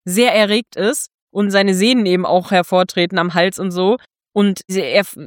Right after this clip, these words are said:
sie denkt dann eben, „Hä, Schmerzen?“, ne? Und dann fragt sie eben auch Simon. Und er, „Ja, ist, äh, alles in Ordnung“, ne? Und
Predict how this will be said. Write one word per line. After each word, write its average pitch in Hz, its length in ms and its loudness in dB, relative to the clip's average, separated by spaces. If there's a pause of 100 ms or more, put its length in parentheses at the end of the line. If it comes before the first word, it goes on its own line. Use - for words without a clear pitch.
(340)
sie 185 260 -2
denkt 226 220 0
dann 185 100 2
eben, 175 140 0
„Hä, 196 240 2
Schmerzen?“, 233 720 -2
ne? 214 120 2
Und 226 100 2
dann 196 120 0
fragt 240 240 -2
sie 185 100 -2
eben 160 120 -2
auch 156 100 -2
Simon. 190 540 -2 (500)
Und 208 300 -2 (120)
er, 202 140 2
„Ja, 214 280 2
ist, - 320 -2
äh, - 60 -8
alles 202 400 2
in 185 100 0
Ordnung“, 247 460 0
ne? 220 200 2 (680)
Und 214 220 -2